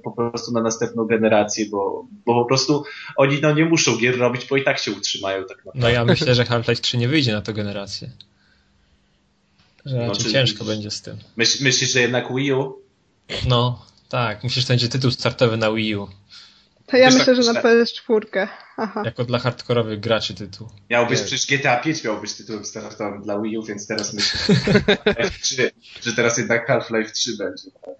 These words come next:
Speaker 4: Ja
Speaker 2: Ja myślę,
Speaker 4: chodzę
Speaker 2: że
Speaker 4: tutaj
Speaker 2: Dizzy
Speaker 4: to.
Speaker 2: będzie tym tytułem startowym.
Speaker 4: No, tak, Dizzy będzie na nową platformę mobilną tytułem startowym. Na trzy D S a, znaczy już na trzy D S a nie, na P S Vita.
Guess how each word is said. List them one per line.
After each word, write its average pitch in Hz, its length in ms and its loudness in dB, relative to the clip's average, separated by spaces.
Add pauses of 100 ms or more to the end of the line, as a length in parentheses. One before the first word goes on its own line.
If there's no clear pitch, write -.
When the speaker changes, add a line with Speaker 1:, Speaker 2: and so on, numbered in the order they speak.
(100)
Speaker 4:
Ja 110 120 -10
Speaker 2:
Ja 135 80 2
myślę, 127 160 2
Speaker 4:
chodzę 131 120 2
Speaker 2:
że 127 80 4
Speaker 4:
tutaj 120 220 2
Speaker 2:
Dizzy 131 220 4
Speaker 4:
to. 101 60 -6
Speaker 2:
będzie 107 320 0
tym 104 180 -6 (120)
tytułem 107 280 -4
startowym. 101 540 -4 (540)
Speaker 4:
No, 98 100 -16 (160)
tak, 98 180 -8 (140)
Dizzy 113 360 -12
będzie 113 220 -6
na 104 60 -8
nową 110 280 -4
platformę 113 440 -6
mobilną 104 600 -4
tytułem 101 340 -12
startowym. 104 540 -12 (640)
Na 95 100 0
trzy 104 220 -4
D 117 120 4
S 117 160 -2
a, 95 80 -2
znaczy 113 260 -4
już 104 100 -14
na 101 100 -6
trzy - 160 -10
D 104 80 -2
S - 120 -8
a 104 40 -6
nie, 107 100 -2
na 95 120 -8
P 101 120 -6
S 101 120 -8
Vita. 110 240 -4